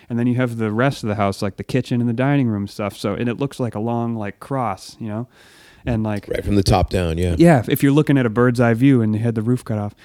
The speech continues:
Speaker 1: But I would explore in this attic, and there were these, like, there was, like, a trap door that, like, led to nowhere, you know? And then you go around one of, like, the eaves of the roof, and there was this little spot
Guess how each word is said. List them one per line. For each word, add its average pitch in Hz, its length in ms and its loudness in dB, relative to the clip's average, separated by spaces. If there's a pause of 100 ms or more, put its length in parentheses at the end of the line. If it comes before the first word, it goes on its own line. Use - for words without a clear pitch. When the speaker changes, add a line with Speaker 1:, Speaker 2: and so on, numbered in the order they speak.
(320)
Speaker 1:
But 123 260 0
I 139 140 4
would 147 100 4
explore 151 500 2
in 117 180 0
this 131 220 -2
attic, 151 320 2
and 110 120 0
there 110 80 2
were 110 80 0
these, 113 240 -4
like, 104 180 -6
there 127 140 -2
was, 107 120 -4
like, 98 120 -8
a - 40 -12
trap 127 360 -8
door 139 240 0
that, 95 160 -8
like, 95 180 -16
led 104 280 -4
to 135 60 0
nowhere, 131 600 -2
you 113 140 -4
know? 117 200 0
And 127 120 2
then 127 200 4 (200)
you 123 80 0
go 147 200 6
around 147 420 4
one 139 180 2
of, 139 80 0
like, 127 240 -2
the - 120 -6
eaves 143 320 4
of 135 80 4
the 123 100 2
roof, 151 420 4 (260)
and 117 140 2
there 139 100 4
was 139 160 2
this 139 220 -2
little 156 280 4
spot 160 640 0